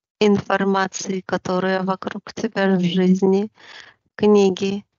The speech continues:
и другие источники. Не переставай пользоваться этой информацией. Дальше анализ. Это твой человеческий багаж на планете Земля.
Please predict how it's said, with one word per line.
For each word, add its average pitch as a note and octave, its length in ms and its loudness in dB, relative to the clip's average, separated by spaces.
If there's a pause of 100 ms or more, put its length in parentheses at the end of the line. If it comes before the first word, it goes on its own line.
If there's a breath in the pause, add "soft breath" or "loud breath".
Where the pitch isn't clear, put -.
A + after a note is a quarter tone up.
(160)
и G3+ 260 4
другие G3 680 0
источники. G3 840 -2
Не G3 260 0
переставай G#3 840 -2 (100)
пользоваться F#3+ 800 -2 (120)
этой G#3 380 -4
информацией. F3+ 1200 -4 (760 loud breath)
Дальше G3+ 560 0
анализ. F#3+ 640 -2 (100)
Это - 260 -2
твой G3+ 460 -2 (600)
человеческий G3 840 -2
багаж F3 500 -8 (280)
на G3 140 -2
планете F#3+ 600 -2
Земля. F3+ 640 -4